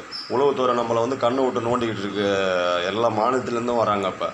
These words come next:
சரியா? "என்னடா யூ டி ஐ முருகன் இப்படி ஒருத்தர் பண்றாரு, நம்மளால பண்ண முடியலன்னு." நான் பாஸ்வேர்டை வந்து என்ன பண்ணுவேன், பட்டு பட்டுன்னு மாத்துவேன்.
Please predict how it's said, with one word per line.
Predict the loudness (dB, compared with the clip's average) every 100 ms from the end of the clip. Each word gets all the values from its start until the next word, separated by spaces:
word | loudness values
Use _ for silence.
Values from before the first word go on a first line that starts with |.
| -8
சரியா? | -6 -2 0
"என்னடா | 0 0
யூ | 0 0
டி | 0
ஐ |
முருகன் | 0 0 -2
இப்படி | 0 0
ஒருத்தர் | 0 -2
பண்றாரு, | 0 0 0
நம்மளால | 0 -2
பண்ண | 0 -2
முடியலன்னு." | 0 0 0 0 -2 -8 -18 -16 -4
நான் | -2 2
பாஸ்வேர்டை | 2 4 4 4
வந்து | 2 2
என்ன | 2
பண்ணுவேன், | 2 0 0 0
பட்டு | 0 -2 -2
பட்டுன்னு | -2 -2 0
மாத்துவேன். | 0 0 0 2 2 0